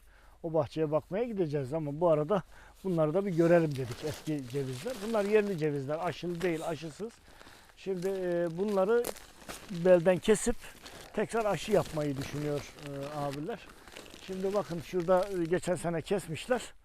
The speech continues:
ama aşı, e, yapmamışlar geçen sene. Bunları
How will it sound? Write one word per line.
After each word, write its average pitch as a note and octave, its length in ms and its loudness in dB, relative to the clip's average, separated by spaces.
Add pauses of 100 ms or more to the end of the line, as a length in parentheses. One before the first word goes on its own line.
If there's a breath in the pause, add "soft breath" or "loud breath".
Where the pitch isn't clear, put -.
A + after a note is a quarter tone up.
(680 loud breath)
ama F#3 280 0
aşı, F#3 360 0 (120)
e, E3+ 200 0
yapmamışlar D3+ 640 0
geçen C#3+ 320 -4
sene. G#3 320 -4 (600 loud breath)
Bunları G3+ 460 2